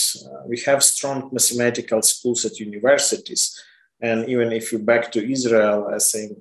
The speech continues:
some colleagues of, from Israel mentioned that forty percent of programmers was outsourced, uh, from Ukraine to the startups. I don't know, Shmuel, maybe you will add something to this. And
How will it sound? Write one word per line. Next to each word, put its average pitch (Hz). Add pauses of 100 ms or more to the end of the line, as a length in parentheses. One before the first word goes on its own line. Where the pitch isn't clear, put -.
(100)
some 127
colleagues 113
of, -
from 113
Israel 113
mentioned 113
that 104 (760)
forty 135
percent 120
of -
programmers 113
was 110
outsourced, 110 (600)
uh, 101
from 113
Ukraine 117
to 110
the 107
startups. -
I 117
don't 117
know, 113
Shmuel, 110
maybe 110
you 107
will 104 (540)
add 135
something 117
to 117
this. 117
And 117